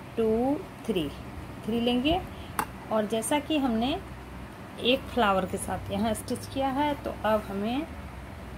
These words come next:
नेक्स्ट जो है, तीसरे फ्लावर के पास आएंगे। ये देखेंगे, ये तीसरे फ्लावर के पास आएंगे और इसका जो ये सेंटर है, उससे वन, टू, थ्री,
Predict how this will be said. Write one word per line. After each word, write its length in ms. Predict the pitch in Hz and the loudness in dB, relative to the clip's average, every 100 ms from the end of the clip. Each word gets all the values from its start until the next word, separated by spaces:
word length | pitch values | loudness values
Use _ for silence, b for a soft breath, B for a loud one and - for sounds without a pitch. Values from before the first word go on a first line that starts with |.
| - 214 | -8 0
नेक्स्ट 380 | 226 233 - | 0 0 -4
जो 180 | 202 196 | -2 -2
है, 240 | 196 269 339 - - - - - - - - - - - - - - - - - - - - - - - | 2 2 0 -6 -10 -10 -12 -14 -14 -12 -12 -12 -12 -12 -10 -10 -10 -10 -12 -12 -12 -12 -12 -12 -12 -8
तीसरे 320 | 247 226 240 247 | -6 -4 -2 -2
फ्लावर 400 | - 196 180 170 | 0 0 0 -2
के 140 | 180 | -4
पास 300 | 175 185 175 - | -4 -4 -4 -6
आएंगे। 420 | 202 202 208 254 330 - - - - - - - - - - - - - - - - - - - | -4 -4 -2 -2 -2 -6 -10 -10 -12 -12 -14 -14 -14 -14 -14 -14 -14 -14 -14 -12 -12 -12 -12 -10
ये 80 | 190 | -8
देखेंगे, 400 | 185 - 156 123 - | -6 -6 -6 -6 -4
ये 140 | 180 151 - - - | -4 -2 -4 -4 -6
तीसरे 360 | - 208 254 | -6 -2 -2
फ्लावर 340 | 240 240 208 208 | 0 2 2 0
के 120 | 202 | -2
पास 240 | 196 202 202 | -2 -2 -2
आएंगे 340 | 202 208 262 349 - - - - - | -2 0 0 -2 -4 -6 -4 -2 2
और 200 | 247 220 - | 4 4 0
इसका 340 | - - 262 | -4 2 4
जो 160 | 247 254 | 4 2
ये 220 | 254 240 | 2 2
सेंटर 600 | 254 - 202 196 196 247 | 2 0 0 0 4 4
है, 140 | 262 285 | 4 2
उससे 320 | 220 - - | -2 -2 0
वन, 580 | 233 180 208 233 254 269 - | 0 2 0 2 2 0 0
टू, 100 | 226 233 240 - | 2 2 0 0
थ्री, 200 | 185 | 0